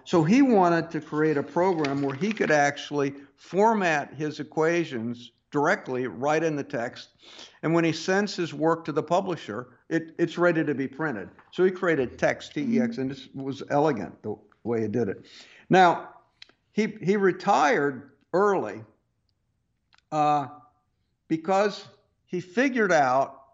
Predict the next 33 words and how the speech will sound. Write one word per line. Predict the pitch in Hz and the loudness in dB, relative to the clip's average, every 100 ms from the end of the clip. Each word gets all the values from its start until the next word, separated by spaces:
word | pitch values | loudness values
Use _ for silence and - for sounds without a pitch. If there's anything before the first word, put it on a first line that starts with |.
| _ _ - | _ _ -6
that | 147 156 151 | -2 0 -2
The | 165 - | -6 0
Art | 185 220 | 2 2
of | 196 | -2
Programming | - 180 160 143 143 139 127 | -4 -4 -2 -2 0 -2 -2
was | 131 | -2
gonna | - 151 | -2 -4
take | 151 143 139 | 0 -2 -2
so | - 156 175 | 0 2 4
long | 165 147 143 131 131 - | 4 4 2 0 -4 -6
to | 135 | -8
finish, | 120 151 147 101 123 | -4 0 0 -2 -4
he | 131 | -4
thought | 127 127 | 2 2
it | 120 | 2
would | 123 110 | -2 -2
be | 117 | -4
six | 117 123 - | -4 -6 -8
or | |
seven | 113 113 107 104 | -4 -4 -2 -2
volumes, | 113 131 123 110 104 - - _ | 0 2 2 -2 -8 -16 -20 _
that | 175 | 4
it | 196 | 6
would | 220 226 | 2 2
take | 214 202 | 0 0
him | 180 | -2
twenty | - 190 240 | -2 -2 0
years | 240 220 180 135 131 - | -2 -2 -2 -2 -6 -8
to | 143 | -10
finish | - 208 190 120 120 - | -2 -2 0 -4 -6 -8
the | 139 | -6
complete | 143 - 147 135 | -6 -2 -4 -2
work. | 120 82 - | -4 -4 -12